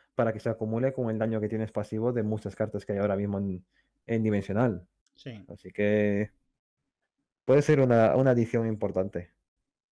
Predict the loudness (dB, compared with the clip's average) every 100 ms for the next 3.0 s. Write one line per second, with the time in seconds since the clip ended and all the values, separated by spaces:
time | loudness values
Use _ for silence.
0 | _ _ _ -4 -4 0 0 2 2 0
1 | -2 -2 -2 -2 -2 0 -2 -4 -8 _
2 | _ _ -4 -2 -2 -2 -4 -4 -8 -12